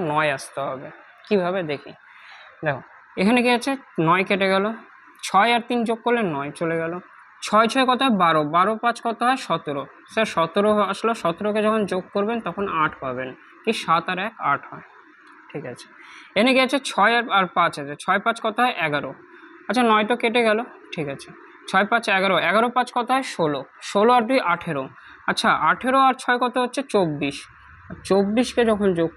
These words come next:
করব, তখন কি পাবো? ছয় পাবো। এই ডিজিটের সাম কত পাবো? ছয়। দুই আর চার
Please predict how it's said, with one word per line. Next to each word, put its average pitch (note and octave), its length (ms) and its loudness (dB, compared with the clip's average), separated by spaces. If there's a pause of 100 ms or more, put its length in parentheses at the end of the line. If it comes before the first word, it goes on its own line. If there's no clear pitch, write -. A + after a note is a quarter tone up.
করব, C#3 300 -2 (640)
তখন D#3+ 260 -2
কি F3+ 160 0
পাবো? F#3 180 -2 (160)
ছয় C#3+ 320 -10
পাবো। C#3 180 -12 (840)
এই E3 100 0
ডিজিটের F#3+ 340 0
সাম G3+ 200 -4
কত G3+ 100 -2
পাবো? A3+ 260 0
ছয়। C#3+ 240 0
দুই F3+ 160 2
আর G#3 160 0
চার A3 120 -2